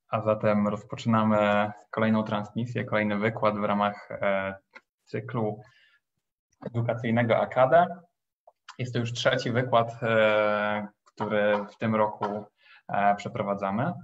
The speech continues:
E, a Akada jest to inicjatywa edukacyjna agregująca wiedzę dotyczącą katastrofy klimatyczno-ekologicznej.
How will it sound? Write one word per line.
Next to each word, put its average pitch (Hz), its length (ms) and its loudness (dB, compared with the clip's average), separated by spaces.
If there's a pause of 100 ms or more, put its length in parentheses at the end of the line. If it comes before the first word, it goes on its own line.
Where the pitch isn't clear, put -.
(440)
E, - 20 0
a 101 440 0
Akada 139 300 2
jest 135 140 -2
to 131 100 4
inicjatywa 127 500 0
edukacyjna 107 680 -4
agregująca 107 580 -4
wiedzę 107 680 0 (140)
dotyczącą 107 560 -6
katastrofy - 560 -12
klimatyczno-ekologicznej. 107 1160 -8